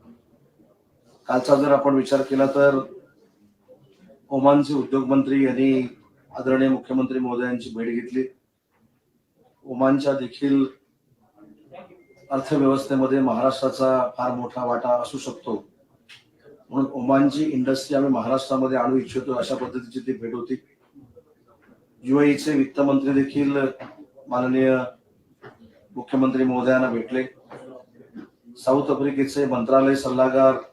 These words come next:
हे देखील, अ, आदरणीय मुख्यमंत्री महोदयांना भेटले. दक्षिण कोरियाचे माजी उपपंतप्रधान आणि आता योंगी प्रांताचे गव्हर-, गव्हर्नर किम डोंग च्युआन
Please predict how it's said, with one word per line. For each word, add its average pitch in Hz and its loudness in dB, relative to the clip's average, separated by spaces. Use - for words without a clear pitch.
हे 131 -2
देखील, 135 0
अ, 127 4
आदरणीय 127 0
मुख्यमंत्री 127 -4
महोदयांना 120 -2
भेटले. 120 -6
दक्षिण 143 2
कोरियाचे 139 2
माजी 127 0
उपपंतप्रधान 135 2
आणि 135 2
आता 123 0
योंगी 135 4
प्रांताचे 131 0
गव्हर-, 120 -8
गव्हर्नर 131 0
किम 156 6
डोंग 151 2
च्युआन 131 2